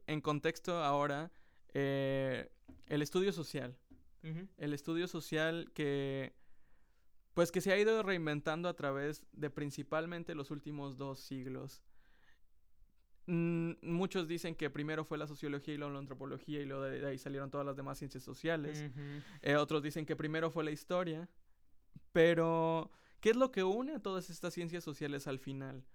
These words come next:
Speaker 1: Los contextos históricos que, que analizamos para entender la interacción entre sociedades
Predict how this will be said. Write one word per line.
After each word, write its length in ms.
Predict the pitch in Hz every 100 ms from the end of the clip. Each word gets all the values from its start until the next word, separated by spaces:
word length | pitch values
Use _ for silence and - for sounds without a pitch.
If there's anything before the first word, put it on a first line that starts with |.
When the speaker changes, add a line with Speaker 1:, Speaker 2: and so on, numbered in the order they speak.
| - - -
Speaker 1:
Los 180 | 160 160
contextos 520 | 170 151 180 - 190
históricos 800 | 160 - 165 175 - 151 147 - - -
que, 640 | 147 143 139 139 139 - - - -
que 140 | - 156
analizamos 880 | 151 151 156 185 180 175 165 185 - -
para 140 | - 147
entender 380 | 151 151 156 156
la 80 |
interacción 800 | 170 165 139 131 - 151 147 147 160 - - -
entre 280 | 143 131
sociedades 800 | 131 143 - 147 165 170 196 202